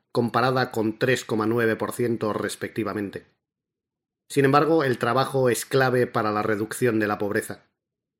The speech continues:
La tasa de pobreza entre los hogares con una única fuente de ingresos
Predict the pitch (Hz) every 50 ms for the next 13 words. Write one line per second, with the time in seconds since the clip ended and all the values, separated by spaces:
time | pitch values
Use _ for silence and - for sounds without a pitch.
0 | _ _ _ _ _ _ _ _ - 127 120 113 - - 151 139 131 - - 135
1 | 123 113 120 113 - 117 110 120 127 120 - 120 113 107 107 110 107 104 104 -
2 | - 113 107 127 123 117 110 104 - - - _ - 120 113 110 123 135 139 131
3 | 123 117 117 - - 160 139 135 127 120 - 113 107 - - 131 120 120 104 110
4 | 98 101 95 107 127 127 143 135 - 139 131 127 123 - -